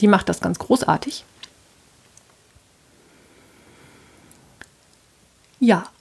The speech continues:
das zu diesem Thema. Und damit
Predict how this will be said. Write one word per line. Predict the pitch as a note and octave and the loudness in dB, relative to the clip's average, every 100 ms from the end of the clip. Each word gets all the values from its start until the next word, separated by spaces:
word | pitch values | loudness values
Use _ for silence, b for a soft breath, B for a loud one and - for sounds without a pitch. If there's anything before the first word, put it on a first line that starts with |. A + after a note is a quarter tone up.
| _ _ _ _ _ _ _ _ _ _ _ _ _ _ - - | _ _ _ _ _ _ _ _ _ _ _ _ _ _ -20 -8
das | - G3 - - - | -2 -2 -2 -10 -14
zu | - - | -8 -2
diesem | F3+ F3 F#3 E3 E3 E3+ | 0 4 4 4 4 2
Thema. | - A3+ A#3 C4+ A#4+ C#5+ - b b b b b _ _ _ - - _ _ | 0 0 2 2 0 -4 -14 b b b b b _ _ _ -14 -14 _ _
Und | D4+ F4+ - - | 0 0 -2 0
damit | E3 G#3 F#4 - | 4 4 2 -2